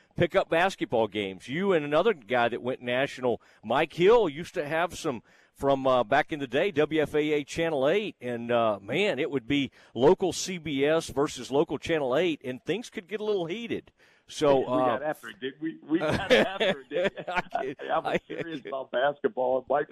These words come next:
Speaker 2: was too, and we were competitive. I know you guys were looking like, "What is wrong with these guys?" I thought we were just playing for fun. I'm like, "No, I've, I've always been like that, man. I'm, I'm just
Speaker 1: Yeah.
Speaker 2: always so competitive that it's like, okay, if we're gonna play, we're gonna play for real."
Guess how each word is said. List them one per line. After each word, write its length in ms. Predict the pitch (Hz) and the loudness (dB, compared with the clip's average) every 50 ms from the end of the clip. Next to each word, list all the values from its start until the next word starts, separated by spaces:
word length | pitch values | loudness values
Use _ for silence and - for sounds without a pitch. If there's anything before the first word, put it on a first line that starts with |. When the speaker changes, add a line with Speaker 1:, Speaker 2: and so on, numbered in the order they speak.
| - 175 | -4 -4
Speaker 2:
was 220 | 143 143 139 139 180 _ - | -2 -2 -4 -4 -6 _ -6
too, 200 | - 143 143 143 131 | -4 -2 -2 -2 -4
and 80 | 127 | -4
we 120 | 147 170 165 | -4 -6 -4
were 140 | 160 160 - | -4 -6 -4
competitive. 560 | - 143 - - - 151 156 165 151 143 147 | -4 -6 -6 -6 -10 -8 -6 -4 -4 -4 -4
I 80 | 135 143 - | -4 -6 -4
know 80 | 151 147 | -4 -4
you 160 | 151 - - | -4 -6 -6
guys 200 | - 151 147 - 127 | -4 -4 -4 -6 -6
were 60 | 123 | -4
looking 300 | 135 156 - 139 131 123 | -2 -2 -2 -4 -8 -6
like, 200 | 120 117 - _ - - - | -4 -6 -6 _ -12 -16 -12
"What 160 | 202 - - - | -12 -12 -10 -10
is 60 | - - - | -12 -10 -4
wrong 280 | 160 - - - - - | -2 2 4 4 2 2
with 140 | - 196 - | 0 -4 -4
these 200 | - 165 147 139 - | -4 -14 -12 -4 2
guys?" 180 | 143 127 123 - - | 2 2 4 4 0
I 60 | - | 0
thought 320 | - - 196 - - - - | 2 2 0 0 0 -2 -8
we 80 | 208 | -10
were 160 | 190 170 190 | -10 -12 -6
just 180 | - 208 - - - | -4 -4 -4 -4 -6
playing 300 | - 330 285 - 208 - - | -6 -2 -2 -2 -2 -2 -2
for 160 | 175 165 - - - | -2 -2 -2 -6 -8
fun. 360 | - 92 104 113 190 131 110 - - - - - - - - | -4 -2 0 2 2 0 -2 -6 -14 -16 -16 -12 -10 -6 -6
I'm 120 | - - | -4 -2
like, 300 | 165 156 123 120 - - | 0 0 2 2 2 2
"No, 100 | 123 113 | 0 0
I've, 200 | 104 101 110 - - - - | 2 2 2 2 0 -6 -8
I've 160 | 143 - - | -8 -6 -2
always 360 | - 135 147 156 156 139 117 | 0 2 2 2 0 -2 -4
been 180 | 101 110 117 117 | -4 -10 -8 -6
like 220 | 107 92 87 - - | -6 -8 -8 -8 -10
that, 140 | 87 80 - - | -12 -12 -12 -10
man. 160 | 90 92 92 | -8 -4 -4
I'm, 140 | 104 120 - _ - | -4 -4 -4 _ -14
I'm 120 | - 110 117 | -14 -14 -12
just 120 | 110 110 | -10 -8
Speaker 1:
Yeah. 180 | 113 107 98 90 | -8 -6 -6 -8
Speaker 2:
always 320 | 101 101 107 110 110 104 - - | -8 -6 -4 -4 -4 -4 -2 -2
so 140 | 101 98 - | -2 -2 -2
competitive 680 | - 98 87 - - - 104 107 104 104 92 87 85 80 _ _ - - - - - _ - | -6 -12 -12 -10 0 2 2 4 4 4 2 2 0 -4 _ _ -20 -20 -20 -20 -20 _ -8
that 160 | 90 87 85 | -6 -4 -2
it's 180 | 92 98 - - | -2 -2 0 2
like, 200 | 101 90 90 - | 0 0 2 0
okay, 220 | 117 127 - - 95 92 | -2 -2 0 0 0 0
if 80 | 87 101 | 4 2
we're 120 | 147 156 | 2 2
gonna 180 | 151 127 110 107 | 4 0 0 2
play, 260 | - 143 151 123 104 | 4 4 4 4 2
we're 180 | 98 117 127 | 2 2 4
gonna 120 | 117 113 101 | 4 4 2
play 220 | - - 107 95 90 - | 2 0 0 0 0 -4
for 120 | 87 87 98 | -4 0 0
real." 340 | 107 92 80 76 - - | 0 0 0 -4 -6 -14